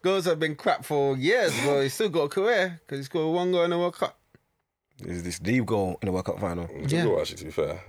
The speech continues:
Speaker 3: It's a good
Speaker 2: And to
Speaker 3: goal.
Speaker 2: be, to be, to be fair, Goethe was good up until, like, I think his Bayern Munich move.
Speaker 1: Yeah, Bayern Munich made pants then.
Speaker 2: And then, then he scored, I, I think it was at Bayern Munich player when he scored that goal in two thousand fourteen. And obviously Goethe, uh,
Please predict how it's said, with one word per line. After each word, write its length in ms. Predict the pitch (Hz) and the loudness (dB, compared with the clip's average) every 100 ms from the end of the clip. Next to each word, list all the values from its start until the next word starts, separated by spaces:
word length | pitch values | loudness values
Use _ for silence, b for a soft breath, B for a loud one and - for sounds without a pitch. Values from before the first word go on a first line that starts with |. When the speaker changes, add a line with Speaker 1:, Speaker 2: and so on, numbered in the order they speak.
| - | -16
Speaker 3:
It's 100 | 78 | -6
a 20 | |
good 80 | 95 | -2
Speaker 2:
And 100 | 107 | 0
to 80 | 139 | 2
Speaker 3:
goal. 280 | 131 147 127 | 2 0 0
Speaker 2:
be, 80 | - | 0
to 100 | 147 | 2
be, 180 | 107 87 - - | 0 -2 -14 -6
to 80 | 139 | -4
be 60 | 135 | 0
fair, 140 | 120 | 2
Goethe 260 | 101 101 95 | 2 0 0
was 160 | 92 | -2
good 340 | - 120 87 - b b b b _ - | 0 0 0 -8 b b b b _ -2
up 180 | 95 98 | 0 -2
until, 300 | 92 95 92 | -2 0 0
like, 440 | 87 82 - - B B B _ _ - | 2 0 -4 -12 B B B _ _ -6
I 60 | |
think 100 | 92 | -2
his 100 | 98 | 0
Bayern 220 | 82 95 95 | 0 0 2
Munich 200 | 92 78 | -2 -2
move. 340 | 85 76 - - | -4 -6 -12 -4
Speaker 1:
Yeah, 140 | 110 | -2
Bayern 220 | 107 117 117 | 0 0 0
Munich 140 | 104 | 0
made 200 | 101 107 | -2 -4
pants 360 | - 117 120 - | -4 -6 -6 -12
then. 160 | - 69 | -8 -2
Speaker 2:
And 160 | 92 | 0
then, 240 | 92 95 87 | 2 0 2
then 140 | 110 | 2
he 60 | 104 | 2
scored, 240 | - 107 | 0 0
I, 80 | 107 | 0
I 40 | 107 | 0
think 240 | 110 113 | 0 2
it 20 | |
was 100 | 180 | 2
at 140 | 139 92 | 2 2
Bayern 140 | 117 | 0
Munich 140 | 117 113 | 0 0
player 120 | 101 | 0
when 100 | 101 | 0
he 60 | |
scored 200 | 98 107 | -2 -2
that 160 | 87 - | -2 -4
goal 160 | 104 98 | -2 0
in 60 | 90 | 0
two 40 | |
thousand 160 | 98 90 | -4 -2
fourteen. 420 | 92 87 101 82 B B B B B - | -4 -2 -2 -4 B B B B B 0
And 100 | 120 | 0
obviously 220 | 120 110 | 2 2
Goethe, 300 | 123 120 113 | 2 0 0
uh, 300 | 107 98 87 | 2 2 0